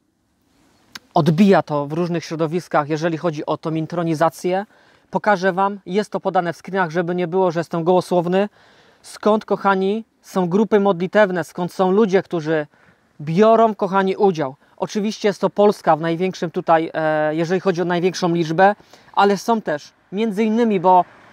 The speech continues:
jeżeli chodzi o takie mniejsze statystyki, to prawdopodobnie jest to nieuwzględnione. Ale słuchajcie, są osoby i jest tych osób bardzo dużo.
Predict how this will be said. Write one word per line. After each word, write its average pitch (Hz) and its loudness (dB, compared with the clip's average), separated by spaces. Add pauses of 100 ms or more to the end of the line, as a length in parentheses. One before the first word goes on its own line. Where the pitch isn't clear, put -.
(240)
jeżeli 190 2
chodzi 214 2
o 208 2
takie 208 2
mniejsze 226 0
statystyki, 208 -2
to 202 0
prawdopodobnie 208 0
jest 208 -2
to 214 -4
nieuwzględnione. 190 -2 (340)
Ale 202 6
słuchajcie, 202 2 (380)
są 240 -4
osoby 214 0
i 196 -4
jest 202 -2
tych 208 -4
osób 208 -4
bardzo 175 2
dużo. 147 -6